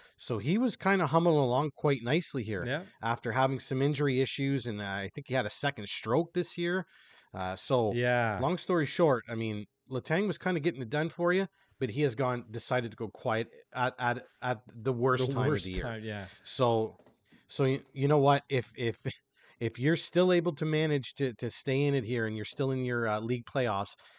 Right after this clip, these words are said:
Speaker 1: you are definitely gonna wanna be either switching him out for somebody you already have in your lineup,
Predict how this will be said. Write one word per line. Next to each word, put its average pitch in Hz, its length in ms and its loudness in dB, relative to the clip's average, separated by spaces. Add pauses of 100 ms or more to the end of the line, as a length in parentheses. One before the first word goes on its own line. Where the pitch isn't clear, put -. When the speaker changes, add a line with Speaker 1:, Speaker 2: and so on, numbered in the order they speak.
(140)
Speaker 1:
you 160 480 2
are 156 160 8
definitely 147 380 2
gonna 131 180 2
wanna 123 280 2
be 117 280 -2
either 117 420 2 (220)
switching 147 380 0
him 165 140 2
out 160 120 2
for - 80 -8
somebody 139 340 2
you 117 100 4
already 139 200 4
have 165 160 4
in 160 80 0
your 151 140 4
lineup, 127 340 2